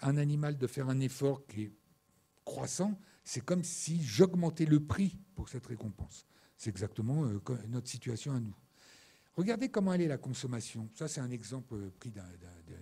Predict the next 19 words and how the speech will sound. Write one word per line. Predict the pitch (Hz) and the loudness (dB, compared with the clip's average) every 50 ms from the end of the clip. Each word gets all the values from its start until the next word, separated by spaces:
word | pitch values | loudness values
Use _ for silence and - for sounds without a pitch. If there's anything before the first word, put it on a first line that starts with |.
| - - | -16 -14
d'une | 92 92 | -14 -14
publication. | 90 - 92 87 92 - 101 95 - - 175 180 180 - - - - - - - - - _ - | -14 -14 -14 -14 -12 -12 -12 -12 -8 -8 -8 -8 -8 -10 -16 -20 -20 -20 -20 -20 -20 -20 _ -4
Vous | 143 | 0
voyez | 151 196 220 233 | 2 2 2 2
que | 214 - 180 156 - - - _ - - | 2 2 0 0 -2 -6 -20 _ -14 -8
jusqu'à | 139 127 175 - - 226 | -4 -4 -2 0 2 2
un | 220 | 2
certain | 208 - 196 156 - 180 160 | 2 2 0 0 2 2 0
prix, | 139 - - - 214 233 | 0 0 -2 -2 -2 -2
ben, | 202 170 139 135 135 139 135 127 - - _ _ - | -2 -4 -4 -4 -6 -6 -10 -12 -14 -20 _ _ -2
notre | 156 160 156 160 | 0 0 0 0
consommation, | - 180 175 - 180 175 156 - - 196 | -2 -2 0 2 2 0 0 -2 -2 -2
elle | 190 170 | -2 -2
continue. | - 165 151 - 156 143 135 127 127 - _ _ _ _ _ _ _ | -2 -4 -6 -4 -4 -4 -4 -4 -6 -10 _ _ _ _ _ _ _
C'est | - - | -10 -10
ce | 123 110 | -8 -8
qu'on | - 147 147 143 135 123 120 123 | -6 -4 -4 -4 -4 -4 -6 -4
appelle | 127 120 - 147 147 151 | -6 -4 -4 -4 -4 -2
l'inélasticité. | 147 139 160 165 156 156 143 139 123 - - - 123 110 - 107 101 - - 98 95 | -2 0 2 2 2 2 0 -2 -2 -4 -8 -10 -12 -12 -12 -12 -12 -14 -14 -16 -16